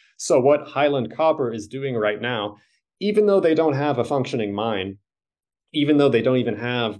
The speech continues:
the final permits required for their tailings facility, by going into the middle of this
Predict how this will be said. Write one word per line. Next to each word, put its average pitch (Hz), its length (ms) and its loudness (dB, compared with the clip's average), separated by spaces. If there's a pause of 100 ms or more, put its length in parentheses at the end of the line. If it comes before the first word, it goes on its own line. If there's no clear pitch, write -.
(120)
the 104 100 -12
final 117 380 -2
permits 120 640 -4
required 107 720 0
for 101 160 2
their 87 120 -2
tailings 147 460 -2
facility, 95 640 -6 (420)
by 107 460 2
going 156 340 2
into 160 160 0
the 117 120 0
middle 143 340 4
of 113 200 0
this 107 420 -6